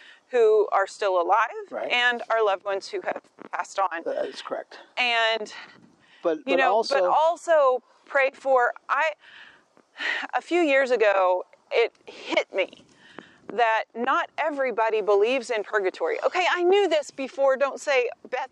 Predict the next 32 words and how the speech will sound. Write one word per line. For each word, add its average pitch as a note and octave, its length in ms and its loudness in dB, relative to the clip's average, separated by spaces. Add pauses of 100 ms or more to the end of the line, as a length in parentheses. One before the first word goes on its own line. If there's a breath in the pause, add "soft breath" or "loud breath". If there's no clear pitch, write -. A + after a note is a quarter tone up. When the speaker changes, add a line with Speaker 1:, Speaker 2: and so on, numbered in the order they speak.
(120)
Speaker 1:
you A3 160 -2
didn't A#3 340 -4
know F3 180 -2
that." A#3+ 280 -4 (180)
Come - 100 -10
Speaker 2:
Right. A3+ 100 -6
Speaker 1:
on. - 120 -18 (540 loud breath)
But, B3+ 180 0 (280)
I, A3 80 0 (180)
okay, F#3+ 240 -6 (160)
but B3 120 -4
it C4+ 140 -6
just, E4+ 240 -16
like, C#4 180 -8 (160)
hit F4 200 -20
me G#3+ 240 -18 (380)
that B3 200 -2 (100)
there D4+ 320 -4
are C4 320 -6
a A#3 120 -8
lot G#3+ 540 -6
of D4+ 140 -8
souls D4+ 380 -16
in B3 140 -10
purgatory G3+ 760 0 (340 loud breath)
that C#4 200 -8
no C#4+ 140 -4
one A#4+ 240 -4
is B3+ 120 -10
praying G#4 480 -6
for F3+ 400 -4
Speaker 2:
Right, C3 240 0